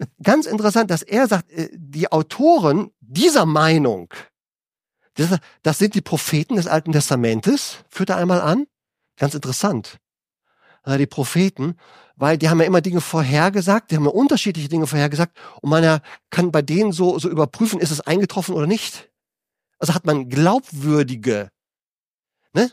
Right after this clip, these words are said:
Propheten haben immer so funktioniert, die haben was vorhergesagt. Und, äh, wenn ihr das macht, dann wird es so passieren. Und wenn ihr das macht, ne, Plan A, der Gute, dann werdet ihr gerettet werden. Plan B, ihr gehorcht Gott nicht, dann geht's in, ins Chaos.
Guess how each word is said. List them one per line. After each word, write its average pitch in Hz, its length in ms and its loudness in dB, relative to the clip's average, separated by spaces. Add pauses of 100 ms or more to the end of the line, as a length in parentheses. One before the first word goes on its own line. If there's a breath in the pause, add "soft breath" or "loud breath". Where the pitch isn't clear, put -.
Propheten 208 340 0
haben 196 80 4
immer 220 120 2
so 208 100 2
funktioniert, 214 440 0
die 165 40 2
haben 170 80 0
was 160 100 -2
vorhergesagt. 190 880 -2 (1080)
Und, 196 340 0
äh, 180 280 -2
wenn 180 220 0
ihr 180 80 2
das 156 200 2
macht, 254 280 0
dann 175 100 0
wird 156 100 -2
es 139 80 -4
so 254 100 -2
passieren. 247 380 0
Und 180 60 -2
wenn 170 100 0
ihr 151 60 0
das 254 220 0
macht, 226 560 -2
ne, 175 200 -4 (180)
Plan 165 240 0
A, 269 320 4 (100)
der 147 80 -2
Gute, 285 380 0
dann 165 200 -4
werdet 170 180 0
ihr 160 60 -2
gerettet 226 440 -2
werden. 226 260 -2
Plan 160 340 0
B, 196 160 2
ihr 208 140 -2
gehorcht 180 300 -2
Gott - 120 -6
nicht, 214 280 -2
dann 160 240 -2
geht's 165 200 -2
in, - 160 -2
ins 151 260 -6
Chaos. 95 500 -2